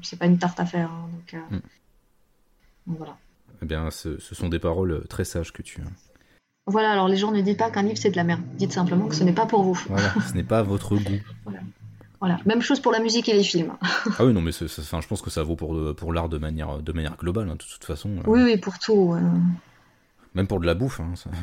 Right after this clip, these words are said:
Speaker 1: Ah oui, ah oui, pff, l'exemple de la bouffe, ouais, ouais, aussi, ouais. Non, bah non, c'est de la merde. Bah non, t'aimes pas, c'est tout.
Speaker 2: Ouais, c'est ça, c'est pas à ton goût, c'est tout.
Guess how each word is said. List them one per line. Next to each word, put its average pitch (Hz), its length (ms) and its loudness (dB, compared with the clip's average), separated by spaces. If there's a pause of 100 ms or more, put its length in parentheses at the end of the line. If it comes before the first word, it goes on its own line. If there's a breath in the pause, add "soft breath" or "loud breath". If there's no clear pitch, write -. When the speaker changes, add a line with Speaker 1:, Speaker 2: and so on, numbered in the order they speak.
(920 loud breath)
Speaker 1:
Ah - 60 0
oui, 262 260 4
ah 214 140 4
oui, 233 140 4
pff, - 360 -4
l'exemple 202 340 4
de 202 60 4
la 202 80 4
bouffe, 202 260 -2
ouais, 214 240 -2
ouais, 208 120 -2
aussi, 214 380 2
ouais. 185 160 2
Non, 220 260 4
bah 190 140 4
non, 202 320 2
c'est - 140 -2
de 190 60 4
la 190 60 4
merde. 190 220 4
Bah 175 80 6
non, 285 180 2
t'aimes 196 200 4
pas, 220 160 0
c'est 208 120 -2
tout. 277 200 -6
Speaker 2:
Ouais, 135 160 -2
c'est - 160 -8
ça, 123 80 -2
c'est - 140 -10
pas 82 120 -6
à 92 60 0
ton 113 140 0
goût, 95 260 -2
c'est - 100 -14
tout. - 120 -16